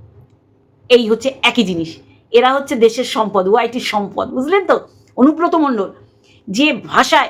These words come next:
একটা আইএসকে এইরকম বলতে পারে, মা বউকে ছাড়ে না, তার এত চুলকানি যে তাদের সাথে শোয়ার একটা,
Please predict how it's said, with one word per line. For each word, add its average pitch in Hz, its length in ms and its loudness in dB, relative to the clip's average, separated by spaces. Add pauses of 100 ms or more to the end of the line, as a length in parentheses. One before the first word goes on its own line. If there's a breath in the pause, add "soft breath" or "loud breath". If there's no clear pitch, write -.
একটা - 220 -2
আইএসকে 262 520 -2
এইরকম 247 500 0
বলতে 240 280 2
পারে, 277 320 2 (420 soft breath)
মা 247 380 4
বউকে 262 280 0
ছাড়ে 277 320 0
না, 226 200 0
তার 226 200 0
এত - 220 2 (160)
চুলকানি 330 500 2 (240 loud breath)
যে 233 80 -4
তাদের 247 320 2
সাথে 302 240 -2
শোয়ার 262 320 2
একটা, 254 300 0